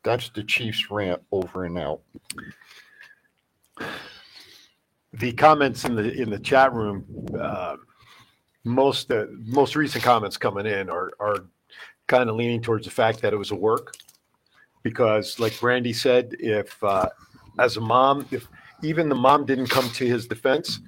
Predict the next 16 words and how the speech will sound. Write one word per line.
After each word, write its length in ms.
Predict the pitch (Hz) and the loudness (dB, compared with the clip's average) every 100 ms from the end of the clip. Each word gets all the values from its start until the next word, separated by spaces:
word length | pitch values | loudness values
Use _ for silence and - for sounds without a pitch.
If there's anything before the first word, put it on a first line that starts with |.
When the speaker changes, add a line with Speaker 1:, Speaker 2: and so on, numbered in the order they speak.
| - - - - | -20 -20 -20 4
Speaker 2:
that 280 | 123 123 123 | 8 8 6
is 240 | 135 120 110 | 0 -2 2
why 260 | 117 120 | 6 6
I 120 | 113 120 | 6 2
believe 300 | 120 117 113 | 2 -2 -2
it 40 | |
was 140 | 107 | -4
a 60 | 110 | 0
work, 280 | 135 156 - | 0 0 2
'cause 240 | - 113 | 2 2
if, 160 | 117 101 - - | -2 -4 -10 -8
if 120 | 113 | -6
it 40 | 113 | -6
was 220 | 98 - | -8 -2
my 240 | 104 196 | 4 4
kid 320 | 214 220 233 | 6 8 6